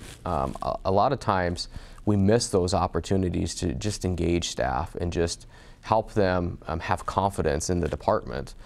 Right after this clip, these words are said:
um, by simply following through on something we're telling we're gonna follow through on. And so that's another area that we need to prioritize as an agency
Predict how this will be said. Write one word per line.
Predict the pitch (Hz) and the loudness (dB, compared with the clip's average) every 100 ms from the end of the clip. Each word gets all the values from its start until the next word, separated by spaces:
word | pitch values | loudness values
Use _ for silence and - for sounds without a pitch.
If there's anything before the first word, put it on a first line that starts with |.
| - - - | -14 -14 -6
um, | 87 85 | -2 2
by | 92 | 2
simply | 92 - 95 101 | 0 0 2 2
following | 95 95 104 101 | 2 2 4 2
through | 98 - 131 | 0 0 0
on | 87 | 0
something | 82 92 95 | 0 0 0
we're | 92 | 0
telling | - 98 98 | 0 0 0
we're | 98 | 0
gonna | 95 | 0
follow | 101 104 98 | 2 2 0
through | - 131 - | -2 -2 -2
on. | - - | -4 -4
And | - | -4
so | - 85 71 | 0 0 0
that's | 82 90 | -2 0
another | 90 90 71 | 2 4 2
area | 82 76 | 2 0
that | 71 69 | 0 0
we | 92 | 0
need | 92 | 0
to | 82 | -2
prioritize | - 80 78 73 69 76 76 | -2 0 0 0 -2 -2 -6
as | |
an | 82 - | -4 -2
agency | 82 - 73 - 65 | -2 -2 -4 -2 -2